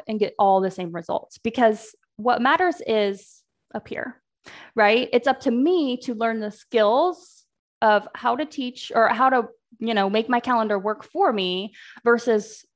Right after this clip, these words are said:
making the planner or the app try to do all the heavy lifting. And then I'm just stuck because if it doesn't have a feature I want, it's like, "Well, shit, this is the thing that makes it work. I can't do it on my own," versus really cultivating that inner sense of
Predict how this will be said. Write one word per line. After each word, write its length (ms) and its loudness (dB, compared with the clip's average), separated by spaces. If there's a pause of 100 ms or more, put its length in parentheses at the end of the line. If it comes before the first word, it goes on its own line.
(160)
making 540 -2
the 300 -2
planner 640 2
or 80 0
the 200 -4
app 260 -2
try 220 0
to 60 -8
do 80 0
all 140 0
the 60 -6
heavy 320 -4
lifting. 640 -4 (500)
And 100 2
then 100 2
I'm 80 2
just 220 -6
stuck 420 -4
because 300 -2
if 140 -8
it 60 -8
doesn't 260 0
have 160 -2
a 40 -2
feature 320 -6
I 100 0
want, 360 2
it's 120 -8
like, 140 -4
"Well, 380 0
shit, 440 -6
this 200 -6
is 260 -10 (120)
the 100 2
thing 200 -2
that 120 -4
makes 220 -8
it 60 -8
work. 380 2 (300)
I 80 -4
can't 240 -4
do 120 2
it 60 0
on 100 0
my 140 -2 (160)
own," 360 -2 (560)
versus 320 -6
really 180 0
cultivating 840 -2 (120)
that 240 0
inner 180 0
sense 280 -4
of 260 -2